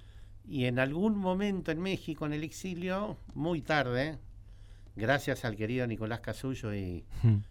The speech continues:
Speaker 1: y Ana Amado, que hacían una revista que se llamaba Imágenes y que plantearon un debate sobre el nuevo cine latinoamericano versus la narrativa norteamericana,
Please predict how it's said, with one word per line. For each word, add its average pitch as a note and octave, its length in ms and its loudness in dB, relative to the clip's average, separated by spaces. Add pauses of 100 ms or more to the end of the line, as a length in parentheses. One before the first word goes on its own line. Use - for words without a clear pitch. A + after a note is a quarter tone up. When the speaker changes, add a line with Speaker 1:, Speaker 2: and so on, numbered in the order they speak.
(120)
Speaker 1:
y G#2 100 0
Ana A#2 180 2
Amado, C3+ 480 4
que A2 100 -2
hacían A#2 320 -2
una A#2+ 220 0
revista A#2 440 -2
que G#2+ 60 0
se - 80 -12
llamaba A2 260 0
Imágenes B2 680 -2 (540)
y B2+ 100 -2
que A2 140 0
plantearon A#2 520 2
un B2+ 120 2
debate B2 380 2
sobre G#2 260 -2
el G#2 60 -2
nuevo A2+ 220 -2
cine A#2 260 -4
latinoamericano G#2+ 920 -4 (480)
versus A#2 400 0
la A2 100 2
narrativa G#2 600 0
norteamericana, A2 1000 -2